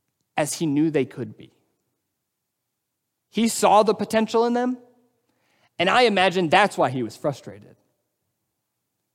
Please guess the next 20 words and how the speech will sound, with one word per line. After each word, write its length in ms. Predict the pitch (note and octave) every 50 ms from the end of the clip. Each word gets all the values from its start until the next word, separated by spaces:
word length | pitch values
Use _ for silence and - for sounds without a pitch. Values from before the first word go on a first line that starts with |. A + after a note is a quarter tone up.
| _ _ _ _ _
He's 200 | _ - D#3+ D3+
like, 180 | E3 D#3 D3+ D3+
"Guys, 500 | E3+ C3 G2+ F#2+ F2+ - - - - _ _ _ _ _ _ _ _ _ _ _ _ _ _ _ _ _ _ _ _ _ _ _ _ _ _ _ _ _
I 200 | - D3 E3 F#3
know 260 | F3+ E3 D#3 D#3 E3+ F3
you, 360 | E3+ C3+ G#2+ G#2 A#2+ D3+ - - _ _ _ _ _ _ _ _
maybe 240 | - C#3 D#3+ F3 F#3+
better 240 | D#3 D#3 D#3 E3+ E3
than, 320 | D#3 - F3 D#3 C#3+ B2+ - - _ _ _ _ _ _ _ _ _
well, 180 | A#2 G#2+ G#2+ -
definitely 320 | - D#3 D#3 - D3 C3
better 200 | B2 C3 - D3
than 120 | C#3+ C#3 C3+
anyone 280 | C3+ D#3 E3 D#3+ D#3+
else 160 | E3+ F3+ -
does. 340 | - - F#2 G2+ A2 - _ _ _ _ _ _ _ _ _ _ _ _ _ _ _ _
You 120 | - G#3
can 120 | G3+ - G3
do 120 | G3+ A#3
it." 200 | D3+ F2+ - -